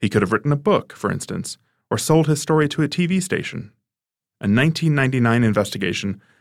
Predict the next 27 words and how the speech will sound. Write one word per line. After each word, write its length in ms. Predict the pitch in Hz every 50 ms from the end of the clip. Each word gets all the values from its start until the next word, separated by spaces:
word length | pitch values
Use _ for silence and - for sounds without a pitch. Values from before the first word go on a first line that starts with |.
| _ _ _
by 100 | - 98
the 80 | 98 98
newspaper 460 | 104 113 123 123 - 113 104 101 -
Shukan 440 | - - - 135 - 131 127 117 113
Hoseki 560 | 113 104 - - 127 113 - 95 90 - - _ _ _ _ _ _ -
identified 540 | - 98 110 117 120 139 139 - 135 127 123
a 40 |
potential 420 | 120 - 117 - 113 104 - - 104
suspect, 560 | - - 113 98 - - - - - - -
then 320 | - 104 101 104 107 110 113
in 160 | 92 107 107
his 220 | 101 104 104 -
fifties. 500 | - 127 113 - - 95 76 - - - - _ _ _ _ _ _ _ _ _ _ _
However, 440 | - 127 123 127 120 117 123 120 120 - _ _ _ _ _ _ _ _ -
other 160 | 139 147 156
publications 640 | 143 143 139 127 131 - 131 120 117 - 120 107
found 260 | - - 110 98 95 -
significant 640 | - 98 - 104 110 117 - 123 - 117 123 -
flaws 320 | - - 107 101 98 98
with 100 | - -
that 160 | - 101 - -
theory, 400 | - - 98 95 92 - 90 - _ _ _ _ -
and 120 | - 101
it 20 | 101
was 140 | 98 98
ultimately 420 | - 98 104 - - 101 - - 101
abandoned. 540 | - - 92 87 87 - - - 117 -